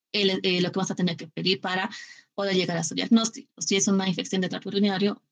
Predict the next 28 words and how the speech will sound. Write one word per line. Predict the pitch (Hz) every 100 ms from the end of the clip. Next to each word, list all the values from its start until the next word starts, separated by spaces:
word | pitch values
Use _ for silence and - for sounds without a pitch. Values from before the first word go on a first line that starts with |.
| _ -
un | 196 202
urocultivo. | 196 175 160 185 185 - 240 202 - - - - -
Si | - 214
son | 226 226
abscesos | 214 220 - 220 202 202 196
intraabdominales, | 202 185 180 185 185 185 180 180 202 202
desde | 180 170 175
rayos | 185 185 175 -
X, | 180 - - - _ _ _ _ -
desde | 190 180
ra-, | 175 160
radiografías, | 185 175 175 165 220 220 214 196 196 196
estudios | - 190 175
complementarios, | 175 165 165 156 160 202 202 190
tomografías, | 170 170 170 170 - 220 208 196
resonancias | 175 175 175 175 170
magnéticas, | 170 202 214 208 - 202 - - - _ _
así | 214 220
incluso | 226 - - -
podríamos | - 190 190
llegar | 185 180 180
a, |
a | - 175
la | 165
paroscopia. | 170 170 - 165 _ _ _ _ _ _ _ _ _ _ _
Siguiente, | - 247 254 262 262
por | 220 -
favor. | 208 214